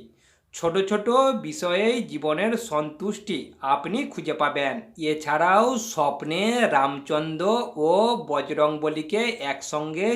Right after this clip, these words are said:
যদি দেখেন, তাহলে এই স্বপ্ন আপনার জন্য অত্যন্ত লাভজনক হবে। এই স্বপ্ন দেখার অর্থ ভগবান আপনাকে সব বিপদ থেকে খুব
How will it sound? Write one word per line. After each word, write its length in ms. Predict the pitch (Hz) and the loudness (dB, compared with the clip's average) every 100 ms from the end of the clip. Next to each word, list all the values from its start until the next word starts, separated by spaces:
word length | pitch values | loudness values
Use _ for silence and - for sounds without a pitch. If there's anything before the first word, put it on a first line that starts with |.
| 180 | -2
যদি 280 | 147 143 190 226 - | -4 -4 -2 -4 -2
দেখেন, 400 | 147 190 - 151 101 - _ _ _ _ - | -2 -2 -2 -4 -6 -16 _ _ _ _ 0
তাহলে 440 | 131 135 151 185 226 254 180 151 | 2 2 0 0 0 0 0 0
এই 120 | 180 226 220 - | 2 0 -4 -2
স্বপ্ন 360 | 147 147 196 175 113 - 139 139 | -2 -2 -2 -4 -4 -8 0 0
আপনার 320 | 143 151 147 147 | 0 -2 -4 -2
জন্য 220 | 160 165 208 233 165 | -4 -2 0 4 4
অত্যন্ত 420 | 139 - 151 147 190 226 | 2 -2 -2 -2 -2 2
লাভজনক 580 | 147 135 - 156 175 - - - | 2 2 -2 0 2 0 -2 -4
হবে। 300 | 139 139 127 107 - _ _ _ _ | -2 -2 -4 -6 -16 _ _ _ _
এই 300 | 147 151 185 220 247 226 | -2 0 0 -2 -2 -4
স্বপ্ন 280 | - 143 151 147 151 | -2 -2 -2 -4 -4
দেখার 300 | 151 208 233 127 139 | 2 2 2 0 0
অর্থ 200 | 202 - 165 - - 147 131 | 0 0 -4 -4 -12 -16 -2
ভগবান 560 | 143 139 151 165 208 233 143 | 0 2 2 4 4 4 2
আপনাকে 440 | 135 147 147 - 214 247 - | 2 -4 -4 -2 0 0 -2
সব 180 | - 156 196 | 0 0 0
বিপদ 280 | 151 139 151 - - | -6 -4 -4 -4 -4
থেকে 260 | 196 180 120 - - - _ _ | -4 -4 -6 -12 -20 -20 _ _
খুব 240 | 175 196 | 2 4